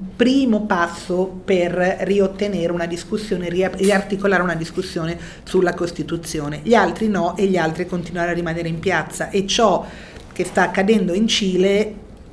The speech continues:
è paradigmatico per ciò che è il Cile. Noi abbiamo una storia, eh, come, come Italia rispetto al Cile, come partiti di sinistra rispetto al Cile, ci siamo comportati molto meglio che con l'Argentina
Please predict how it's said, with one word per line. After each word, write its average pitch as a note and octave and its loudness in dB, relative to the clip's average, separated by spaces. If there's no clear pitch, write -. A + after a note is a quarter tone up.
è A#3+ 4
paradigmatico G3+ 2
per A3+ 0
ciò - 0
che F3 -6
è - -4
il D#3 -2
Cile. D3+ -4
Noi D#3+ -4
abbiamo D#3+ -2
una D#3+ -4
storia, F3 2
eh, D3+ -4
come, D#3+ -2
come E3 -4
Italia E3+ 2
rispetto D#3+ -4
al D#3 -2
Cile, E3+ 2
come D#3+ -4
partiti E3+ -4
di F3 -6
sinistra G#3 0
rispetto E3 -6
al D#3+ -4
Cile, F#3+ -2
ci - -8
siamo E3+ -6
comportati F3 -6
molto F3 -6
meglio F3 -6
che E3 -10
con E3 -8
l'Argentina D3+ -6